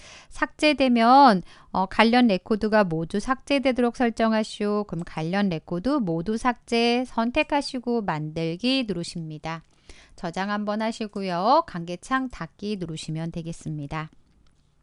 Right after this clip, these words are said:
다음 세 번째 디비 구축,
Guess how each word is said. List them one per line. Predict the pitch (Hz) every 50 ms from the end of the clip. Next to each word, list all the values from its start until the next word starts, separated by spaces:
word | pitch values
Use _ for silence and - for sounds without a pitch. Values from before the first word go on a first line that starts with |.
| _ _ _ - - - - - - - - - - - -
다음 | - 220 220 233
세 | - 320 320
번째 | 311 320 311 302 - 294 294 269
디비 | - 240 226 233 233 214
구축, | - 196 - - - 196 185 190 220 233 208 170 -